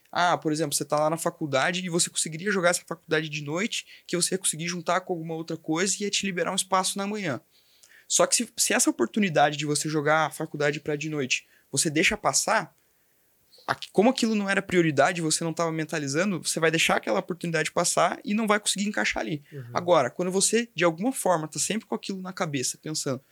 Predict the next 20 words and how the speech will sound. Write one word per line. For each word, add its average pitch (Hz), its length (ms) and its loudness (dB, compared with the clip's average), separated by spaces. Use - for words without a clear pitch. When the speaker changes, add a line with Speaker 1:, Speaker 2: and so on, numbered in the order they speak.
Speaker 1:
"Cara, 127 180 0
como 165 240 -6
eu 170 60 -4
vou 170 80 -4
encaixar? 147 380 -4
Como - 220 -10
eu 170 40 -12
vou 170 100 -10
encaixar? 156 380 -6
Como 165 240 -18
eu 196 80 -10
vou 170 80 -12
encaixar?" 156 400 -4
Uma 180 220 4
hora 202 320 4
surge 165 580 4
uma 156 200 -2
oportunidade 160 960 0
e 156 60 -10
você 170 540 2